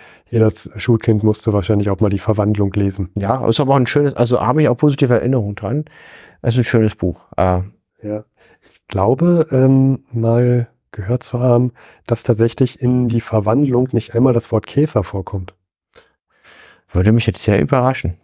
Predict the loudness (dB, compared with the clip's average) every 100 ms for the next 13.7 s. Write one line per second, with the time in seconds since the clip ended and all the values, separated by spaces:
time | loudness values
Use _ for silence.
0 | -6 -4 -4 -6 -10 -8 -2 0 2 2
1 | 2 0 0 0 0 -2 -2 -4 0 0
2 | 0 0 0 -2 -4 0 0 -2 -4 -2
3 | -2 -2 -2 0 2 0 -2 -4 -4 -4
4 | -6 -6 -6 -2 0 0 -2 -2 0 2
5 | 2 2 2 0 0 0 2 2 -2 -6
6 | _ -20 -20 -20 -4 0 2 0 0 0
7 | 0 -2 -4 0 0 0 -4 -10 -12 _
8 | -2 0 2 0 -4 _ -6 -2 0 0
9 | -2 -2 -2 0 0 0 -2 -2 -2 0
10 | 0 2 2 2 0 0 -2 0 -2 -2
11 | -2 2 0 -2 -20 -20 _ -2 0 2
12 | 2 2 0 -4 -12 -6 -2 2 4 4
13 | 2 2 2 4 4 2